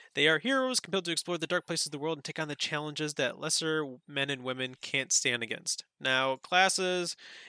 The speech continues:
is the di-, primary definition of what your character can do. It's more the profession, it's more of your character's calling. Class shape the way you think about the world and interact it with your relationship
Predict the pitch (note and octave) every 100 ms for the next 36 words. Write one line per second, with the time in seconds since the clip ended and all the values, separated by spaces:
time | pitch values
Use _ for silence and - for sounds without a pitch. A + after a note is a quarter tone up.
0 | - C#3 B2+ B2+ D3+ D#3 C#3+ - - A3+
1 | F3+ D#3 C#3+ C#3+ C3 - C3+ B2+ A#2+ -
2 | C3+ B2+ - - D3+ C#3+ A#2+ A#2 A2 A2
3 | - - - C#3 C3+ C#3+ B2 B2 C#3 E3+
4 | E3 - D#3 D3 C3+ C#3 - D#3 C#3 B2+
5 | B2+ C#3+ B2+ - A#2+ - - B2+ A2+ A2
6 | B2 C#3 - - - - F3 F3+ - F3+
7 | - D#3+ D#3 D3+ D3 D3 - - _ C3+
8 | C3 D3+ C#3 C#3 C3 C3 B2+ B2 C3 B2
9 | B2 C3 A#2+ B2 B2 A#2 A#2 B2 - -
10 | B2